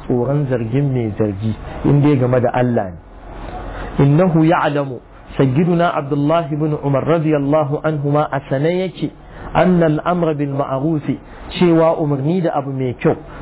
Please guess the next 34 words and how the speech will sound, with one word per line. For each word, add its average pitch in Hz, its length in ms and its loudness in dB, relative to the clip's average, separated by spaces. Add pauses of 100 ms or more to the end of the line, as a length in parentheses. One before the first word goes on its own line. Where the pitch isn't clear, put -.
"wan 143 340 4
nahya 170 460 0 (160)
'anil 160 320 -2
munkari," 139 580 0 (300)
da 131 100 4
kuma 170 240 4
hani 220 400 2
game 139 260 0
da 156 180 -2
abin 156 300 -2
da 143 140 2
ba 156 200 4
shi 147 140 -4
da 131 120 -2
kyau, 127 200 -2 (420)
"huwa 165 160 6
al-qutbul 156 720 2
a'zamu 156 560 0
li 135 120 -2
hadha 135 360 -2
ad-din," 117 600 -2 (440)
shine 170 600 2 (260)
ginshiki 143 720 0
mafi 147 380 -2
girma 160 340 2
na 160 80 -2
wannan 151 380 -2
addinin. 104 500 -2 (840)
Shi 147 80 4
yasa 151 260 4
ake 151 180 2
da 127 140 2
hukuma 156 440 2
al-hisba. 135 720 0